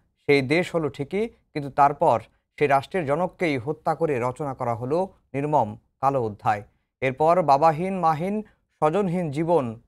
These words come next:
বঙ্গবন্ধুর দুই কন্যার। রক্তচোখ উপেক্ষা করে নিজ দেশে ফিরলেও ঢুকতে দেওয়া হয়নি নিজের বাড়িতে। তবে এরপরের ইতিহাস লড়াই সংগ্রামের, এরপরের ইতিহাস বিজয়ের। বঙ্গবং-, বঙ্গবন্ধু কন্যার স্বদেশ প্রত্যাবর্তন দিবসে আমাদের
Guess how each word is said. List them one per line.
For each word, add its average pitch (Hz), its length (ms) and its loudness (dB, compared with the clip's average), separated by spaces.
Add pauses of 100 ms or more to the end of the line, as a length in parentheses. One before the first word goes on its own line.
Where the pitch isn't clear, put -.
বঙ্গবন্ধুর 131 640 -4
দুই 127 240 -6
কন্যার। 113 380 -4 (440)
রক্তচোখ 160 640 -2
উপেক্ষা 185 440 -4
করে 151 340 -2 (300)
নিজ 151 220 -2
দেশে 156 320 -6
ফিরলেও 156 500 -2 (360)
ঢুকতে 170 280 -4
দেওয়া 127 220 2
হয়নি 127 400 -6 (240)
নিজের 135 260 -2
বাড়িতে। 101 460 -4 (360)
তবে 123 200 -2
এরপরের 143 380 -2
ইতিহাস 160 460 0 (260)
লড়াই 139 300 0
সংগ্রামের, 127 560 -4 (320)
এরপরের 151 440 -2
ইতিহাস 139 420 -2 (380)
বিজয়ের। 117 400 -4 (500)
বঙ্গবং-, 156 360 0 (120)
বঙ্গবন্ধু 196 540 0
কন্যার 165 360 0
স্বদেশ 156 400 -6
প্রত্যাবর্তন 151 600 -6
দিবসে 147 360 -4
আমাদের 139 280 -2